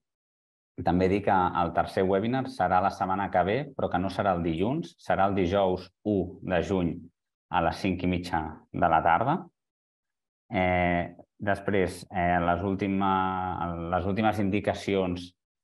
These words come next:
referent a, a com funcionarà el webinar d'avui. En el cas de que vulgueu,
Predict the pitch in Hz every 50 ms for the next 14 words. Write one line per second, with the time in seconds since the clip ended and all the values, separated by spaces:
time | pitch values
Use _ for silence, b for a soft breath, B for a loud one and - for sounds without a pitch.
0 | _ _ _ _ - 95 90 - - 95 92 92 92 90 90 87 87 87 87 90
1 | 90 87 - 90 90 92 98 95 95 - 95 87 87 - 98 95 90 87 90 90
2 | 90 87 87 87 - 87 90 87 90 90 85 92 90 90 87 90 85 82 87 101
3 | 123 147 180 180 - - _ _ _ _ _ _ _ _ - 95 92 92 92 92
4 | 90 87 87 87 87 87 98 92 92 101 101 90 - 98 95 95 95 92 90 92
5 | 92 92 92 98 92 92 92 92